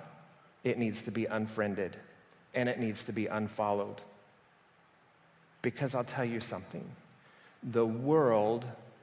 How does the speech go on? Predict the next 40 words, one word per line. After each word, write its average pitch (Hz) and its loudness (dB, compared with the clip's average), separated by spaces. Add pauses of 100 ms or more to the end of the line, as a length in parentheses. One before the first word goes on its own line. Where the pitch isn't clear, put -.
(720)
is 120 -2
going 120 0
to 120 -4
fail 120 0
us 107 -2 (240)
every 127 0 (100)
single 113 0 (180)
time. 104 -4 (1160)
And 120 4
I 139 6
would 147 4
ask 190 2
you 139 4
this 131 0
morning, 156 2 (520)
do 143 0
you 165 4
have 190 4
things 190 2
in 165 4
your 147 4
life 147 2
that 131 2
are 127 4
tearing 156 -2
you 139 2
away 127 2
from 117 -4
Christ? - -6 (580)
Do 131 0
you 143 4
have 156 4
things 127 2
that 131 4
you 143 2
need 139 2
to 135 -2
surrender 127 2
to - -6
Christ? 123 -8